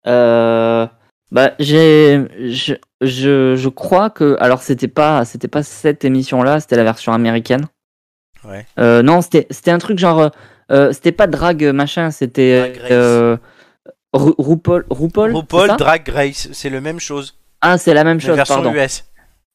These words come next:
Speaker 1: D'accord, bah du coup j'ai regardé ça, euh, sur, c'était sur Netflix.
Speaker 2: <laughs> Netflix, oui.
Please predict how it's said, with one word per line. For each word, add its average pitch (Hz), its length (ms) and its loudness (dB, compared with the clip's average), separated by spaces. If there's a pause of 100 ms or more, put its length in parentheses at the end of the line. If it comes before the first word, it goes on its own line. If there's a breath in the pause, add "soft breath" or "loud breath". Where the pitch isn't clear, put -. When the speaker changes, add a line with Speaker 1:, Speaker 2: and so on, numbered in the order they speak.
(160)
Speaker 1:
D'accord, 123 460 0
bah 120 160 2
du 131 160 -6
coup 190 160 -4
j'ai 156 160 2
regardé 139 460 -2
ça, 151 360 0
euh, 120 360 2
sur, 123 280 -10
c'était 127 360 -4
sur 123 180 -6
Netflix. 127 480 -2
Speaker 2:
<laughs> - 100 -8
Netflix, - 320 -4
oui. 392 120 -4